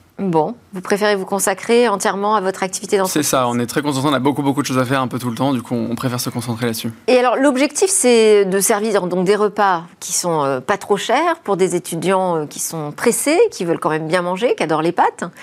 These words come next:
Speaker 1: Euh, mais au-delà de ça, est-ce que vous, vous avez l'ambition de transformer la restauration, euh, pour aller vers quelque chose de plus automatisé ?
Speaker 2: Euh, je pense que c'est quelque chose qui devient de plus en plus important.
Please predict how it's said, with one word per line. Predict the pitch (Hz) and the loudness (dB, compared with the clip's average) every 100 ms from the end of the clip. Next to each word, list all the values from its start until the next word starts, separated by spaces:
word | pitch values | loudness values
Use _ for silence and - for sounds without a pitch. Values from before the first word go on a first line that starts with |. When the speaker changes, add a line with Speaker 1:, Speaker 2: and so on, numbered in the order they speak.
| - - - - | -14 -14 -14 -2
Speaker 1:
Euh, | 196 190 | 2 4
mais | 196 214 - | 4 2 2
au-delà | - 247 233 | 2 4 2
de | 233 | 0
ça, | 247 | -2
est-ce | 202 - | -2 0
que | 220 | -2
vous, | 185 196 | -2 -2
vous | 190 | 2
avez | 196 180 226 254 | 2 4 2 4
l'ambition | 226 185 190 - 262 269 | 2 0 -2 -2 0 0
de | |
transformer | 196 - 190 214 196 226 | 0 -2 -4 -2 0 2
la | 202 | 2
restauration, | 190 185 196 196 190 - 285 359 233 | 0 -2 -2 0 -2 -4 -4 -2 -4
euh, | |
pour | 185 196 | -4 -2
aller | 185 196 | 0 2
vers | 180 180 | 0 -2
quelque | 180 - | -6 -4
chose | 208 | -4
de | |
plus | 185 185 202 180 | -4 -6 -2 -2
automatisé ? | 185 202 185 185 202 247 - _ _ - - | -2 -2 -4 -6 -6 -6 -6 _ _ -14 -4
Speaker 2:
Euh, | 165 | -2
je | 156 | -2
pense | - 220 | -2 -2
que | 165 | -2
c'est | - 139 131 | 2 2 2
quelque | 135 | 0
chose | - 143 | -2 0
qui | |
devient | 131 127 | 0 2
de | 120 | 0
plus | 117 127 | 2 0
en | |
plus | 117 | 2
important. | 123 123 - 175 | 0 -2 -4 -6